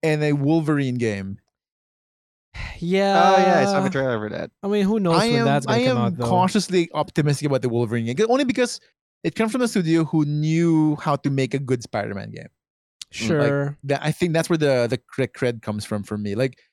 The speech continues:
Speaker 1: if it were any other, like, studio that released it, like, yeah, maybe. But so far, they've gotten really good Spider-Man games. So, you
Speaker 2: Yeah,
Speaker 1: know what?
Speaker 2: no, it is pretty good. I mean, I think
Speaker 1: I am, I'm quite excited for that.
Speaker 2: I think you're, like, at least, what,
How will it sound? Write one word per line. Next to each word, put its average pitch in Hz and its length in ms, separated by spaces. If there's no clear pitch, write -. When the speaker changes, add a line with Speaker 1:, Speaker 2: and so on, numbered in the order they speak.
Speaker 1:
if 143 80
it 175 100
were 185 100
any 220 300
other, 180 180
like, 147 120
studio 127 240
that 120 120
released 117 220
it, 110 80
like, 113 140
yeah, 208 800
maybe. 131 600
But 135 340
so 208 200
far, 302 220
they've 277 180
gotten 170 520
really 160 320
good 175 200
Spider-Man 127 500
games. 95 340
So, 107 360
you 127 100
Speaker 2:
Yeah, 254 120
Speaker 1:
know 370 60
what? - 80
Speaker 2:
no, 349 120
it 262 120
is 339 100
pretty 139 260
good. 131 420
I 170 60
mean, 196 200
I 208 100
think 240 240
Speaker 1:
I 170 200
am, 208 320
I'm 185 100
quite 202 240
excited 147 420
for 113 140
that. 110 280
Speaker 2:
I 240 160
think 247 240
you're, 226 120
like, 185 200
at 160 180
least, 165 480
what, 139 180